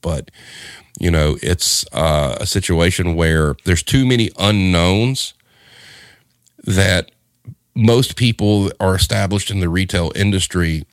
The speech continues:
aren't willing to take that risk. It's, it's, like I said, it's fear. I mean, you know, there's this fear, even though you may not, I mean, you know,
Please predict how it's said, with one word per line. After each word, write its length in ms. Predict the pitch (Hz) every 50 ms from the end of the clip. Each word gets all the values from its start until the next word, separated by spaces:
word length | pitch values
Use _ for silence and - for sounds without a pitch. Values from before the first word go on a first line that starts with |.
| _ _ _ _ -
aren't 400 | - 98 104 113 110 104 90 -
willing 400 | - 95 98 98 95 90 90 87
to 100 | - -
take 300 | 82 - - 87 82 -
that 220 | - 85 85 80 - -
risk. 600 | - 76 78 82 78 - - - - - - - - _ _ _ _ _ _ _ _ _ _ _ - -
It's, 240 | - 82 - - -
it's, 260 | 90 90 - - -
like 160 | - 82 -
I 20 | -
said, 160 | 143 127 90
it's 120 | 80 -
fear. 320 | - - 139 143 151 - - - _ - - -
I 80 | - 85
mean, 340 | 85 87 85 85 87 87 85
you 180 | 76 87 87
know, 320 | 80 80 80 80 80 76 - _ _ -
there's 400 | 80 82 92 90 87 87 82 85
this 200 | - 92 - -
fear, 280 | - - 117 117 98
even 200 | 80 92 110 120
though 100 | 127 123
you 180 | 120 117 110 107
may 200 | 101 101 98 87
not, 480 | 80 80 82 73 71 82 90 - - 82
I 100 | 73 82
mean, 260 | 82 82 82 82 82
you 220 | - - - 82
know, 220 | 78 76 76 76